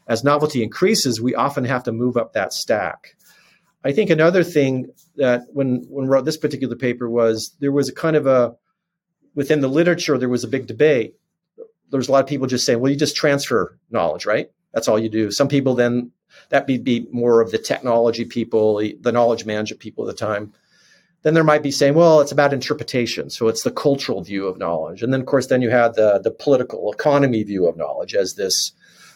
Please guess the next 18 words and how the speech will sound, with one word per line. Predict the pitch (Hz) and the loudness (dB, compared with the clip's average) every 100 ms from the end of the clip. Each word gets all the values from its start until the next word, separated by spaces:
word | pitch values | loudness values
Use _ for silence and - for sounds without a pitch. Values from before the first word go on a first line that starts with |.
| _ | _
you | 95 | -6
know, | 98 90 | -2 -2
source | 87 - 98 - | -2 -2 0 -2
of | - | -6
conflict. | - 113 107 - - - - _ _ _ _ _ _ _ _ _ _ | -2 0 0 -4 -8 -8 -18 _ _ _ _ _ _ _ _ _ _
And | 151 156 156 _ _ _ - | 2 2 0 _ _ _ -2
what | 160 185 | 2 4
I | 254 | 4
observed | 277 147 147 139 131 | 2 0 2 2 2
was | 135 143 135 | 2 2 2
it | 147 | -2
depends | 151 185 208 175 | -2 0 2 2
on | 156 | 2
the | |
circumstances. | 135 226 240 120 85 - - - - _ _ _ _ _ _ _ _ _ _ _ _ _ _ _ _ _ _ _ 123 | 0 -2 -2 -8 -10 -14 -20 -20 -20 _ _ _ _ _ _ _ _ _ _ _ _ _ _ _ _ _ _ _ -6
And | 123 | -2
so, | - 143 131 120 117 | 2 4 4 2 -2
um, | 139 123 113 113 110 | -2 0 0 -2 -8